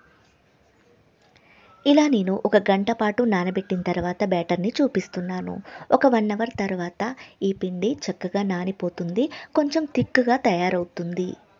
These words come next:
చూసారా? ఈ విధంగా ఇలా దోసల పిండి కొంచెం థిక్‌గా రెడీ అయింది.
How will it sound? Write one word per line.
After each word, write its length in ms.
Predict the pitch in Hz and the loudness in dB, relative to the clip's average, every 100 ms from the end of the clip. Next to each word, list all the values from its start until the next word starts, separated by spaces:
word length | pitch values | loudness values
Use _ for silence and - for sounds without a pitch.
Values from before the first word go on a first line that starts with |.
| _ _ _ _ _ _ _ _ _ - _ _ _ _ _ _ | _ _ _ _ _ _ _ _ _ -20 _ _ _ _ _ _
చూసారా? 420 | 196 185 190 220 320 - - - | -2 0 0 0 -4 -10 -2 2
ఈ 80 | 302 | 4
విధంగా 420 | 311 214 190 202 - | 4 2 2 -2 0
ఇలా 180 | 196 190 | 0 0
దోసల 340 | 190 185 202 | 0 0 -2
పిండి 320 | 208 196 190 311 | -4 -4 -2 -2
కొంచెం 340 | - 311 294 320 | -2 -4 -2 -4
థిక్‌గా 420 | - 254 247 247 403 | -2 0 2 2 4
రెడీ 300 | 262 185 185 | 2 2 0
అయింది. 420 | 180 180 175 185 | -2 -4 -8 -10